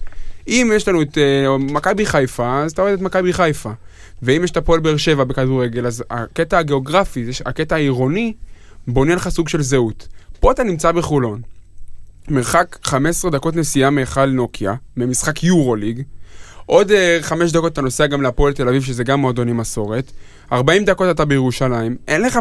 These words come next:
פה איזה נבדלות גיאוגרפית שיכולה לייצר לך זהות ו-, ו-, בקטע הזה, זה קודם כל.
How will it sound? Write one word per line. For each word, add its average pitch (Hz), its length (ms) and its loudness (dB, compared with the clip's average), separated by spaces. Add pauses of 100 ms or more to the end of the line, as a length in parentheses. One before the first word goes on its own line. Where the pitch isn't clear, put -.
פה 165 140 4
איזה 135 420 2
נבדלות 131 540 2
גיאוגרפית 147 640 0
שיכולה 135 300 -2
לייצר 151 280 0
לך 151 180 0
זהות 135 400 2
ו-, 123 140 0 (160)
ו-, 113 240 -2 (380)
בקטע 135 380 2
הזה, 117 180 0
זה 120 120 0
קודם 131 320 0
כל. 98 200 -8